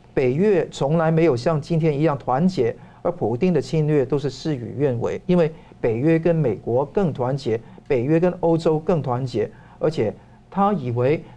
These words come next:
美国没有凝聚彼此的能力，反而是有，这地方肯定。第二个地方，担心核武的问题。那拜登就说，如果俄国使用核武，美国回应当然不会把底牌翻出来嘛，啊。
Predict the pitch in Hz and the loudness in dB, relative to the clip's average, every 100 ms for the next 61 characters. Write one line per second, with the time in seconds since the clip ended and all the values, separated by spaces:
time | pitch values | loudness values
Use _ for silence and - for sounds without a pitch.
0 | - 131 123 147 165 165 135 123 139 156 | -4 0 0 0 2 2 0 -2 -2 0
1 | 196 - 156 160 117 117 127 151 120 117 | -2 0 -4 -2 -2 -2 0 0 -2 -6
2 | 101 117 143 123 113 - - - - 135 | -6 -6 -8 -4 -6 -6 -16 -10 -2 -2
3 | 131 120 127 - 117 - - - - - | -2 -4 -8 -6 -6 -6 -14 -20 -20 -20
4 | - 254 233 170 160 160 160 - - - | -4 0 2 2 0 0 -2 -6 -20 -2
5 | 180 165 175 - 127 143 117 120 135 120 | -2 0 -2 0 0 0 -2 -2 -2 -4
6 | - - - - - - _ - - - | -8 -12 -16 -20 -20 -20 _ -20 -20 -20
7 | - - - 156 151 147 147 139 165 151 | -20 -8 -4 -2 0 0 0 0 0 0
8 | 160 160 156 - 165 127 120 110 135 - | 0 0 0 2 0 0 -2 -6 -4 0
9 | 139 131 92 - - - 113 135 139 135 | 0 0 -6 -10 -18 -6 -4 -2 -2 -2
10 | 104 123 156 117 - - 151 123 117 - | -6 -2 -2 -2 -12 -6 -4 -4 -6 -6
11 | 151 139 - - - - - 120 113 113 | -2 -2 -2 -8 -10 -20 -10 -8 -4 -4
12 | 117 131 131 131 - - - - | -2 -4 -2 -2 -4 -6 -10 -10